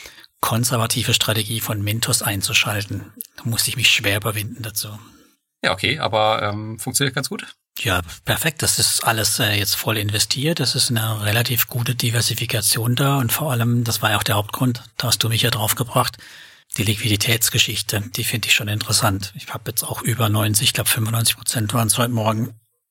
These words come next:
Speaker 1: verfügbar von dem Kapital. Das sind jetzt noch nicht so viel, sind ein paar hundert Euro.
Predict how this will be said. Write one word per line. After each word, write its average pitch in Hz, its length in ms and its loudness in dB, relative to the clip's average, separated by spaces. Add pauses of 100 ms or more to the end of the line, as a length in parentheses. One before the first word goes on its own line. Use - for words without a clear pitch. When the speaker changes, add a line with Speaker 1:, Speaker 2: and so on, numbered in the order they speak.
(120)
Speaker 1:
verfügbar 131 840 2
von 123 240 0
dem 120 120 2 (220)
Kapital. 127 560 0
Das 113 120 2
sind 92 100 -4
jetzt - 160 -2
noch 101 80 -4
nicht 101 160 -2
so 113 100 0
viel, 107 240 0
sind 107 100 -2
ein - 40 -4
paar 107 120 0
hundert 101 240 0
Euro. 117 460 0